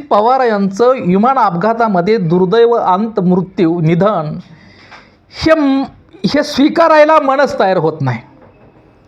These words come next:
आणि म्हणून दादा, तुमचं अचानक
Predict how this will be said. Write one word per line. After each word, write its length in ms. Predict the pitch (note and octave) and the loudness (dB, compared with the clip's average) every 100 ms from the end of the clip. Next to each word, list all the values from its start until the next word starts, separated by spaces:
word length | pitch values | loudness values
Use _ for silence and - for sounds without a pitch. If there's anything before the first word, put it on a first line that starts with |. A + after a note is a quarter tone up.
| _ _ - | _ _ -6
आणि 100 | C4+ | -2
म्हणून 460 | A#3+ A#3 D4 C4 F#3+ | -2 0 -2 -2 2
दादा, 560 | F#3+ G3 C4 C#4 F4 - - _ _ _ - - _ _ _ _ _ _ - | 2 2 2 0 -2 -8 -20 _ _ _ -20 -20 _ _ _ _ _ _ -2
तुमचं 280 | C4 A3+ D#4+ | -2 0 0
अचानक 840 | C#4+ A3+ A3 C#4+ D4+ D#4 D4+ | 2 0 2 2 4 2 0